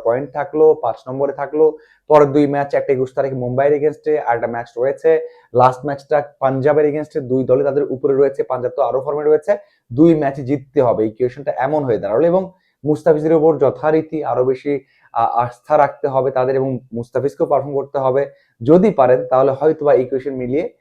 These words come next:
মুস্তাফিজ আরো ম্যাচ গ্যাদার করতে পারেন বা পাঞ্জাব প্লে অফে যেতে পারে। দেখার অপেক্ষা যে মুস্তাফিজ সেই কাজটা করতে পারেন কিনা। শুরু যেভাবে হয়েছে সেটা অবশ্যই খারাপ বলা যাবে না, ভালোই বলতে হবে। আপনার কি মনে হয়? অবশ্যই কমেন্ট করে জানাবেন।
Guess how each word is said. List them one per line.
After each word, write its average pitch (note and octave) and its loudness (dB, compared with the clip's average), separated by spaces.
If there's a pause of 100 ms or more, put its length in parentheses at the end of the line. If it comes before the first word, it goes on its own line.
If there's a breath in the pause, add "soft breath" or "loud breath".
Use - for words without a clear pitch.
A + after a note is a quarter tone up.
(240)
মুস্তাফিজ B2+ -2
আরো A#2+ 2
ম্যাচ A#2 -4 (120)
গ্যাদার A2 0
করতে G#2+ -4
পারেন B2+ -4
বা A#2 2
পাঞ্জাব A2+ -2 (100)
প্লে G#2+ 0
অফে G#2 -4
যেতে A#2 0
পারে। F2 -4 (400)
দেখার B2+ 2
অপেক্ষা G#2 -6 (220)
যে G#2+ 0
মুস্তাফিজ A2 -2 (260)
সেই A2+ -6
কাজটা G#2+ -8
করতে G#2 -12
পারেন B2 2
কিনা। D3+ 0 (400 soft breath)
শুরু G#3 2
যেভাবে D3 4
হয়েছে A#2+ 2 (280)
সেটা B2+ 0
অবশ্যই B2 0
খারাপ A2+ -8
বলা G#2+ 0
যাবে G#2+ -2
না, E3 -6 (320 soft breath)
ভালোই A#2+ 2
বলতে G2 -6
হবে। F#2 -10
আপনার A#2+ -8
কি C3 -10
মনে C3 -6
হয়? D#3 -4
অবশ্যই G#2+ -6
কমেন্ট C3 -2
করে G#2 -4
জানাবেন। E2 -10